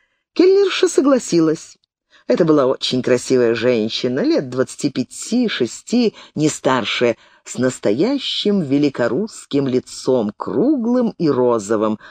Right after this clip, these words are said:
Карие глаза смотрят бойко и весело, а главное — умно.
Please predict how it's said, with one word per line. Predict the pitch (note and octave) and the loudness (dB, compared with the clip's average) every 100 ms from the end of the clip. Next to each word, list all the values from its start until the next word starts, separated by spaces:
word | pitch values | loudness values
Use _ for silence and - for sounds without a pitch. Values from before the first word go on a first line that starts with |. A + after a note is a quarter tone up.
| - | -8
Карие | A#3 G#3+ D#3 A#2+ | -2 2 2 2
глаза | C3 B2+ B2+ | 2 2 0
смотрят | A2+ C3 B2 B2 A#2 | -2 -4 -2 -2 -2
бойко | B2+ B2+ A2+ B2 | 0 0 2 0
и | A#2+ | 2
весело, | A3 E4+ - C4+ G#3+ - - - | 2 0 2 0 0 -8 -18 -4
а | A#2+ | 0
главное — | B2 B2+ D#3 A3 | 2 2 2 0
умно. | D4 E4+ C4+ E3 C3+ B2 | 0 2 2 2 0 -2